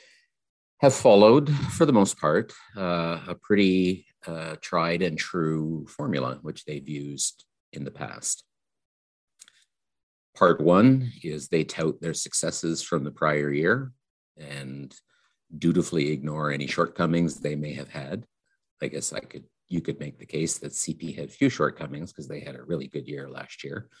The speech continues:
apart from a little bit of a dip in the winter, but even at that, it wasn't significant. Secondly, they spend a great amount of time talking about the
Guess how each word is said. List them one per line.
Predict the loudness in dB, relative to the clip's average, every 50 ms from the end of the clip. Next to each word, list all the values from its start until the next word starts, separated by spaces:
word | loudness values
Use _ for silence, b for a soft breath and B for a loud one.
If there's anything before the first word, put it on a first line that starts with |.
| b b b b _ _
apart | -4 -4 -4 -4 -6
from | -8 -6
a | -6
little | -6 -8 -8 -8
bit | -8 -8 -8 -8
of | -8 -10
a | -10
dip | -8 -6 -8 -8 -8
in | -10 -10
the | -10 -8
winter, | -6 -6 -6 -4 -2 -4 -2
but | -2 -2 -4 -4
even | -6 -8 -8 -14 -16 -16
at | -14 -14
that, | -8 -8 -6 -6
it | -6 -10
wasn't | -10 -14 -16 -16 -14 -14
significant. | -14 -14 _ _ -20 -12 -6 -4 -4 -4 -6 _ _ _ _ _ _ -18 B B B B B B B B B B B B B B B B B B _ _ -8
Secondly, | 2 4 4 6 8 6 6 8 8 8 8 8
they | 6 6 6 6 6 4 4 2 0 -2 -8 _ _
spend | -12 -4 2 2 2 2 2
a | -2 -6 _ _ -4
great | 0 2 2 2
amount | 2 0 -2 -4
of | -6
time | -8 -8 -8 -6 -6 -6 -8 -8
talking | -8 -6 -4 -4 -4 -4 -4 -6 -6
about | -4 -6 -6 -6 -6 -8 -10 _
the | _